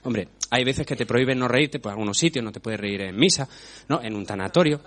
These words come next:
no queda bonito, no sé, pero tú imagínate, tú te puedes morir de risa, ¿no? Imagínate que se entera Bin Laden, ¿no? Ya me imagino yo, su próximo vídeo, estaría el tío ahí en pantalla con su barba, con el dedo para arriba, diciendo,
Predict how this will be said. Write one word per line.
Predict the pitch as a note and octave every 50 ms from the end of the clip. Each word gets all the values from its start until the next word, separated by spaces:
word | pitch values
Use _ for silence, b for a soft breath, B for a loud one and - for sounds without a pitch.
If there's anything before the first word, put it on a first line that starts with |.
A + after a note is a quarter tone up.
| - -
no | G#2 F#2+ F#2
queda | - G2+ F2+ F#2+
bonito, | F2+ A2 D#3+ F#3+ - - C#3 - _ - - - -
no | B2 C#3+
sé, | D3 G3 F#3+
pero | - D3 C3 B2+ B2 B B B B B B B B
tú | - F3+
imagínate, | A3+ A#3+ A#3 - - G#3 G3 E3 - E3+ G3 G3+ - - _ _ _ _ _ _ _
tú | - D3+ D3
te | E3+
puedes | D#3 D#3+ D3 C3+
morir | C3 C3+ C#3+ C#3
de | C#3
risa, | C#3+ F3 E3+ - - E3 - - - _ _ -
¿no? | C#3 D3+ -
Imagínate | B2+ A#2+ A2+ - - D#3 D#3 D3 E3+ E3+
que | -
se | B2+ -
entera | B2+ A#2 A#2 D#3 D#3 D3
Bin | C#3 B2+ G#2+
Laden, | F2+ F2+ F#2 C3+ G#3+ A#3+ - _ _ _ _ _ _ _ _ _ _
¿no? | G#2 A2 E3 C4+ - B B B B B B B B B B B B B - - - _
Ya | - A#2+ A2
me | A2 B2
imagino | B2+ C3 B2+ - C#3+ C3+
yo, | C3+ F#3 G3+
su | - - B2
próximo | - A#2+ - - A2 A#2+ C#3
vídeo, | E3 G3+ G3 B3+ D#4+ - - - - - - - - - - - - -
estaría | G2 - - G#2+ F#2+ A2+ A#2 A2+
el | A#2 A2
tío | - D3 E3 F#3
ahí | D#3+ A2+ B2 D#3+
en | F#3+ D#3
pantalla | - G#2+ G2+ G#2+ C#3 D3+ F#3 G#3+
con | - B2+
su | A#2 - C#3+
barba, | C#3+ F3+ F#3+ G3 A#3+ A#3
con | - A#2+
el | A2+ A2+
dedo | A#2+ B2 C3
para | - D#3+ F#3+
arriba, | A3+ A3+ B3
diciendo, | G#3 D#3 - - C3+ C3 C3+ B2